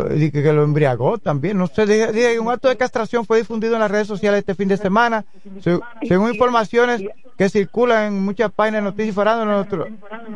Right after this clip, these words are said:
imágenes fuertes de un pene de un hombre desprendido con todo y testículo, quien se presume en el hecho fue provocado por su pareja sentimental. Dentro de las informaciones difundidas por las redes sociales, se especula que la mujer explicó que se realiz-,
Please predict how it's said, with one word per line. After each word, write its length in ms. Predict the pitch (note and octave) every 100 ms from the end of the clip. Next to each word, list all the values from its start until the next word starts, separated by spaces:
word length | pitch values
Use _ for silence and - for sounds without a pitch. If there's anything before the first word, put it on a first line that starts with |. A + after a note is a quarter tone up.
| G3+ -
imágenes 420 | D#3 F#3 A3 A3
fuertes 360 | - A3 G3+ G#3
de 80 | G3+
un 100 | G3+
pene 260 | G#3+ G#3+
de 60 | G#3
un 100 | G3+
hombre 220 | G#3+ G#3+
desprendido 640 | G3+ G3+ F3+ E3 A#3 A#3
con 320 | G#3+ F3+ E3 -
todo 500 | F#3 G#3 G#3+ G3+ F3+
y 60 |
testículo, 680 | F3 E3 D#3+ B3+ G3 G#3 G3+ G3+ - -
quien 140 | F#3
se 120 | F#3
presume 460 | F#3+ F3+ G#3 A3 G#3+
en 120 | G#3
el 100 | G3
hecho 180 | G3+ A3
fue 160 | G3 G3
provocado 340 | G#3 G#3 G#3
por 120 | G3+
su 120 | F#3+ F#3
pareja 240 | F3 F#3+
sentimental. 920 | G3+ F#3 F3+ D#3+ - D#3+ C3 - F#3+ G3+ - F3+ - -
Dentro 260 | F3+ G3 G3+
de 40 |
las 100 | G#3
informaciones 560 | G#3+ G3 G#3 G3 A3+ A#3+
difundidas 540 | B3+ B3 G3+ B3 B3
por 140 | F3 G#3+
las 100 | G3
redes 180 | A3
sociales, 520 | A3 G3+ B3 B3 A3+ G#3 F#3+ A3+
se 140 | - F#3+
especula 560 | F#3 F3+ G#3+ A#3 A#3
que 180 | F#3+ G3+
la 140 | F#3+
mujer 280 | F#3+ F3+ G#3+
explicó 440 | A3 F#3+ F#3+ G3+ G#3+
que 180 | G3+
se 160 | F#3+ G3
realiz-, 320 | F#3 F3 -